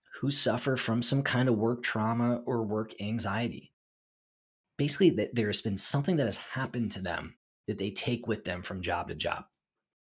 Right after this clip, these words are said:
And sometimes it, it flares up where I'll, I'll speak with a client and they'll be like, "Hey, you know, I'm at this company, I'm X number of months in,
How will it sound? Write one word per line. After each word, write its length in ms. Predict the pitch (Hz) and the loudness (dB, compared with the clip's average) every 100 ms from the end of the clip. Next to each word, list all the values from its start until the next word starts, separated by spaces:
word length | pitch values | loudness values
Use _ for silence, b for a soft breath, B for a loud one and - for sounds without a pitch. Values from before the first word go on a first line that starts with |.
| _ _ - | _ _ -4
And 80 | 127 | 2
sometimes 500 | 185 185 175 170 139 | 2 4 4 4 6
it, 240 | 123 - B B B | 4 2 B B B
it 120 | 143 - | -4 2
flares 320 | 147 127 131 | 6 6 8
up 200 | 127 - | 8 8
where 140 | 117 | 8
I'll, 180 | 107 104 113 | 8 8 6
I'll 100 | 107 | 4
speak 260 | - 120 | 4 2
with 100 | 120 | 2
a 60 | 95 | 0
client 420 | - 147 143 139 | 2 4 4 4
and 120 | 110 | 4
they'll 140 | 107 98 | 4 6
be 140 | 107 | 4
like, 160 | 92 - | 2 2
"Hey, 400 | 113 90 - - _ _ _ _ | 2 0 -2 -12 _ _ _ _
you 100 | 123 | 4
know, 380 | 123 117 110 - - _ _ _ | 6 8 6 2 -6 _ _ _
I'm 400 | 117 110 110 107 - | 2 4 2 2 2
at 140 | 117 | 2
this 140 | - | 2
company, 500 | - 113 104 107 98 - | 0 0 0 -2 -2 -2
I'm 160 | 104 - | -4 0
X 220 | 120 - | 2 4
number 240 | 139 135 127 | 4 6 6
of 80 | |
months 320 | 123 110 110 - | 6 6 6 2
in, 340 | 92 87 87 | 2 0 -6